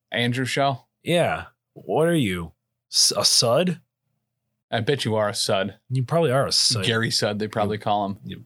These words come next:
Speaker 2: fucking cuck.
Speaker 1: Maybe even they made it a new word. They call him Vsud for Gary V.
Speaker 2: Oh, God.
Speaker 1: Svud.
Speaker 2: They probably did.
Speaker 1: Yeah.
Speaker 2: You ain't no cuck fuck, that's for sure.
Speaker 1: Yeah, that's true.
Speaker 2: Yeah.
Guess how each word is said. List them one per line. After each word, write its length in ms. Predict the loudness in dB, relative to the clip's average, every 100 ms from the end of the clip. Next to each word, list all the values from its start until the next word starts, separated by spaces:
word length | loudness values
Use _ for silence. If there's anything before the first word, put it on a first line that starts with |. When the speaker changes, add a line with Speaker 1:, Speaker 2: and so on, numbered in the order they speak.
| _
Speaker 2:
fucking 480 | -8 -6 -6 -6 -10
cuck. 300 | -4 -2 0
Speaker 1:
Maybe 220 | 0 0
even 140 | 0 0
they 100 | 0
made 180 | 0
it 120 | -2 -2
a 60 |
new 280 | -2 0 0
word. 420 | -2 -2 -2 -2
They 80 | -4
call 240 | -4 -4 -2
him 220 | -4 -6
Vsud 540 | -4 0 0 -2 -6
for 180 | -8 -8
Gary 400 | -4 -4 -4 -6
V. 400 | -10 -12 -4 0
Speaker 2:
Oh, 360 | 2 2 2 -2
God. 480 | -6 -4 -4 -6 -8 -12 -14 _
Speaker 1:
Svud. 680 | -10 -6 -4 -2 0 -2 -6 _ _ _ _ -6
Speaker 2:
They 80 | 0
probably 360 | 2 2 -2
did. 280 | -4 -4 -2
Speaker 1:
Yeah. 300 | -4 -4 -6 -12 _ _ _ _ _ _
Speaker 2:
You 160 | -2 0
ain't 140 | 0
no 220 | -2 -4 -8 -16 -18 -18 _ _ _
cuck 240 | -4 -4
fuck, 280 | -4 -8 -6
that's 160 | -6 -6
for 160 | -8
sure. 340 | -10 -10 -12 -14 -6
Speaker 1:
Yeah, 200 | -6 -6 _
that's 200 | -10 -8
true. 160 | -6
Speaker 2:
Yeah. 60 | -6